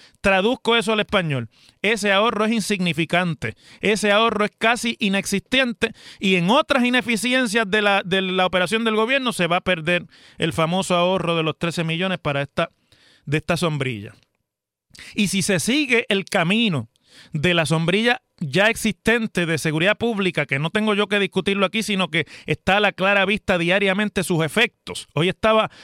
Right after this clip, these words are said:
la nueva jefa del Instituto de Ciencias Forenses ordenando una investigación sobre el manejo de las autopsias y de los cadáveres allí, porque no se puede explicar cómo es que hay el hacinamiento y el problema en el manejo de las autopsias y de los cadáveres en un lugar donde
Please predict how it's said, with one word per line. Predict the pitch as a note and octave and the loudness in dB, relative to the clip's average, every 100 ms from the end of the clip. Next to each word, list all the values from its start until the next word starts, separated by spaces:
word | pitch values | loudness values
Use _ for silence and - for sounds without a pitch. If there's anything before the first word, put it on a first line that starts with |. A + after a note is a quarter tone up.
| - | -8
la | E3+ F3 | 0 0
nueva | F3+ G3+ G#3 | 2 2 2
jefa | G3+ A#3 A3+ A#3 | 2 2 2 2
del | G#3 G3+ F#3+ F3+ E3 D#3+ | 2 2 2 2 0 -2
Instituto | D#3+ F3 G#3+ G3+ | -2 -2 -2 -2
de | G3 | 0
Ciencias | G#3+ G3 F#3 | -2 -2 -2
Forenses | G3+ A#3 G3 G3 - - | 0 0 -2 -4 -6 -2
ordenando | F3+ F3+ F#3+ A#3+ B3 | 0 2 0 0 -2
una | B3 | 0
investigación | A#3+ - A#3+ A3 B3+ | 0 0 0 2 0
sobre | A#3 A#3 A3 | 0 0 2
el | |
manejo | G3+ G#3 A#3+ A#3+ | 2 2 2 2
de | |
las | A#3 | 2
autopsias | A3 - A#3 A3+ | 2 2 0 2
y | |
de | A#3 | 0
los | A3+ - | 0 2
cadáveres | G#3+ B3 B3+ A3+ | 2 4 2 2
allí, | A3 A3+ C#4 - - - | 2 0 -4 -8 -20 -4
porque | G#3 F3+ G3+ | -2 0 -2
no | A#3 | 0
se | B3 | -2
puede | A3+ C4 C4 | 0 0 0
explicar | - A#3+ A3 C4 B3+ | 0 -2 2 2 0
cómo | - A#3 B3 | 0 -2 -2
es | |
que | - G#3+ | 0 2
hay | A3+ A#3+ G#3 | 4 2 2
el | G3+ | 0
hacinamiento | F#3 G3 F#3+ F#3+ A#3 A#3 - E3+ - - | 0 0 0 0 0 0 -2 -4 -4 -4
y | F#3+ | -2
el | G3+ | -2
problema | G3 F#3+ G#3 B3 B3 | 0 2 2 2 2
en | A3 | 0
el | G#3 | 0
manejo | G3+ G#3+ A3 G#3+ | 2 2 2 2
de | |
las | G#3+ | 2
autopsias | G3+ - A3 G3+ G#3+ | 0 0 -2 0 0
y | |
de | A3 | 0
los | G#3+ | 0
cadáveres | A3 B3+ A#3+ G3 - - | 0 2 2 0 -4 -6
en | F#3+ F#3+ | -2 0
un | A#3+ C4+ | 0 2
lugar | B3+ B3+ C#4 | 2 2 0
donde | G#3 G#3+ G3 F#3 | 0 -2 0 -2